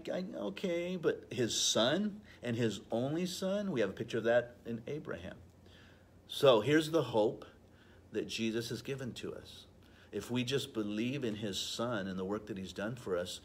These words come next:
we will not suffer the tribulation period. We'll not go through the wrath of God that's coming upon the world that has rejected him.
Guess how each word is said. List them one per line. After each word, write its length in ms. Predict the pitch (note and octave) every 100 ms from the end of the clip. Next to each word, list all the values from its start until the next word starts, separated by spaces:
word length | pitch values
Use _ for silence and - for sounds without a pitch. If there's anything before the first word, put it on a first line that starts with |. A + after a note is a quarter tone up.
| - - - -
we 120 | G#2+
will 140 | G2 F#2+
not 220 | F#2+ F2+
suffer 400 | - F#2 - E2+
the 80 | E2+
tribulation 760 | - F#2 E2+ E2 F2 - D#2 -
period. 320 | F2+ D#2+ F2 - -
We'll 140 | G2 G2+
not 320 | A2 - F2
go 240 | G2+ G2+
through 280 | G2 F#2 F#2
the 120 | F2
wrath 380 | E2+ F2 F2 -
of 140 | D#2 -
God 220 | D#2+ F2
that's 160 | D#2
coming 280 | - F2 E2+
upon 280 | D2 - D#2
the 80 | D2+
world 320 | D#2+ E2+ D#2
that 140 | E2+
has 200 | F2 D#2
rejected 540 | E2 D2 - D#2+ - D2
him. 200 | E2+